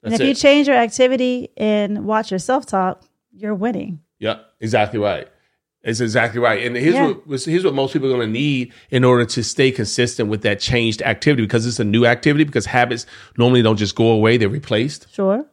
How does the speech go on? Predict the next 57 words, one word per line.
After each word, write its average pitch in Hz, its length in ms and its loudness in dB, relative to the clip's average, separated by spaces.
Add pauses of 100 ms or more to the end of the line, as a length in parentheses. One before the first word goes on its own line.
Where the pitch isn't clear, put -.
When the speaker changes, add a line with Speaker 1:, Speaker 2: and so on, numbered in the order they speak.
(580)
Speaker 2:
And 120 160 0
if 117 120 -2
they're 117 120 2
replaced, 131 540 2
they're 117 100 0
replaced 117 500 0
by 110 120 -2
some 120 300 -4
consistent 117 540 -2
activity. 110 580 -2
If 104 160 -8
it's 107 140 -4
inconsistent 131 760 -2
activity, 98 440 -2
then 98 80 -2
it's 98 120 -6
not 101 120 -2
a 92 40 -6
habit 98 360 -4
yet. - 240 -14 (200)
Speaker 1:
Right. 180 220 -8 (100)
Speaker 2:
So 123 180 2
in 117 60 4
order 151 220 6
to 139 140 -2
create 131 260 0
a 110 80 2
habit 120 300 2
out 107 100 0
of 104 80 -6
something 107 240 -4
you 104 80 -2
normally 127 340 2
wouldn't 104 260 2
do, 135 180 4
'cause 101 120 -4
we're 98 60 -2
talking 104 260 -2
about 104 160 -2
doing 104 160 -4
something 104 200 -4
you 101 60 -4
normally 104 240 -2
wouldn't 95 220 -4
do, 113 280 0
Speaker 1:
Mm-hmm. 104 300 -2
Speaker 2:
you 110 60 0
have 104 100 0
to 101 60 -10
be 104 80 -2
held 104 220 0
accountable 110 500 -2
by 92 160 -6
somebody 95 420 -4
who's 95 300 -6
willing 98 320 -2
to 95 240 -4